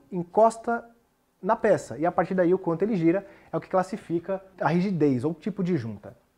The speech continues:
Se esse parafuso gira até trinta graus, temos aí então caracterizado uma junta rígida. Porém, se esse parafuso dá mais do que duas voltas,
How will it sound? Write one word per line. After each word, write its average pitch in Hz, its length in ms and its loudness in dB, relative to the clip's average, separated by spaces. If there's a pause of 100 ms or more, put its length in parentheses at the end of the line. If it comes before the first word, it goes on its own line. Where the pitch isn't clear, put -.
(600)
Se 208 100 -4
esse 226 160 -2
parafuso 254 500 -2
gira 143 480 0 (400)
até 175 300 2
trinta 170 300 -2
graus, 160 380 2
temos 165 320 -2
aí 165 140 2
então 151 280 -2
caracterizado 151 760 -4
uma 170 180 0
junta 160 540 -6 (240)
rígida. 131 520 -2 (540)
Porém, 180 240 2
se 196 80 -6
esse 180 100 -6
parafuso 165 520 0
dá 156 140 2
mais 143 340 2
do 131 80 -6
que 139 140 -6
duas 135 260 2
voltas, 139 680 -4